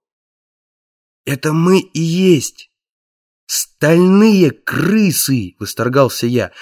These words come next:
"Стальные крысы!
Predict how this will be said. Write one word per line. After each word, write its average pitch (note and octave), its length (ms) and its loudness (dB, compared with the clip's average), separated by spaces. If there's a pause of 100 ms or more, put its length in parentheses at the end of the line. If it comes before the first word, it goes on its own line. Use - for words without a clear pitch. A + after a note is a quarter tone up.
(120)
"Стальные A3+ 840 2
крысы! G#3 1300 2